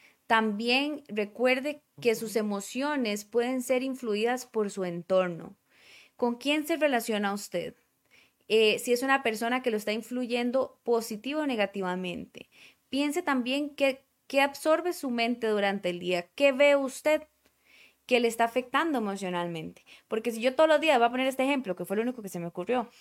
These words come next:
Speaker 1: Si usted todos los días ve la novela, ¿verdad? O un programa donde la esposa, cada vez que se enoja, al-, cachetea al esposo, ¿verdad? ¿Qué aprende usted? También aprende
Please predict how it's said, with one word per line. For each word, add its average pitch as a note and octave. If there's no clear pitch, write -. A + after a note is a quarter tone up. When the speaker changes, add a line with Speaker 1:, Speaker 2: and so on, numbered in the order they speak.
Speaker 1:
Si -
usted B3+
todos D#4+
los D#4+
días D#4+
ve D#4+
la D#4+
novela, D#4+
¿verdad? G3+
O F3
un G#3
programa D4
donde A3+
la G3
esposa, A3+
cada A3+
vez C4+
que C4+
se C#4
enoja, C4+
al-, D#3
cachetea G#3+
al C#4+
esposo, D#4
¿verdad? G#3
¿Qué A#3
aprende C4
usted? A3
También G#3
aprende C#4